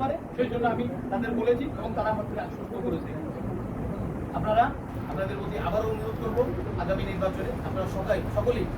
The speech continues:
দেশ নেত্রী বেগম খালেদা জিয়ার প্রার্থী, আমাদের প্রিয় অভিভাবক জনাব তারেক রহমান প্রার্থী কে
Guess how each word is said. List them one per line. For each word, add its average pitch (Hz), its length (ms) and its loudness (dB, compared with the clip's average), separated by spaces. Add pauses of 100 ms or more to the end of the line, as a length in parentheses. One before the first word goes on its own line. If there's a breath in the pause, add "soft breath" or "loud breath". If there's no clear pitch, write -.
(280)
দেশ 208 160 0
নেত্রী - 240 0
বেগম 190 220 0
খালেদা 180 280 -2
জিয়ার 190 160 0
প্রার্থী, - 300 2 (380)
আমাদের 185 220 0 (200)
প্রিয় 196 220 -2
অভিভাবক 196 340 0
জনাব 180 220 -2
তারেক 190 200 2
রহমান 185 260 -2
প্রার্থী 196 280 -4 (340)
কে 240 80 4